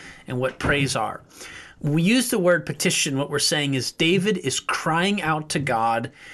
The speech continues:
and pleading with him to intervene. Now, there are a couple of things that David could do when he has a difficult situation. Uh, one thing he could do is he could run from his problems.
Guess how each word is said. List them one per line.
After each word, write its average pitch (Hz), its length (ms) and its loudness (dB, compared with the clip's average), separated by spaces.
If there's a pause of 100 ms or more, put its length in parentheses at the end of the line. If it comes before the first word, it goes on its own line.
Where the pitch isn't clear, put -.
(180)
and 139 160 -2
pleading 170 380 2
with 160 180 0
him 131 220 0
to - 120 -6
intervene. 123 600 -2 (560)
Now, 151 220 2
there 139 100 0
are 165 60 2
a - 20 0
couple 190 300 2
of 170 100 0
things 156 320 2
that 135 180 -2
David 135 360 0
could 135 180 -2
do 147 380 2
when 131 320 -2
he 143 200 2
has 123 460 0 (220)
a 151 80 0
difficult 135 440 -2
situation. 147 680 -2 (340)
Uh, 117 220 -2
one 170 320 2
thing 180 180 0
he 156 140 2
could 135 180 -2
do 120 320 0 (580)
is 147 380 2
he - 280 -2
could 139 240 -2
run 156 320 2
from 151 240 -2
his 127 220 -2
problems. 110 720 -2